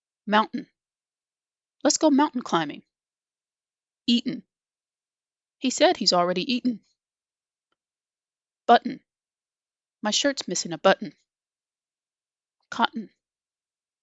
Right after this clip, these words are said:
I only wear cotton shirts. Written.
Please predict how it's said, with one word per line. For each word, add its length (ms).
I 220
only 260
wear 180
cotton 360
shirts. 460
Written. 340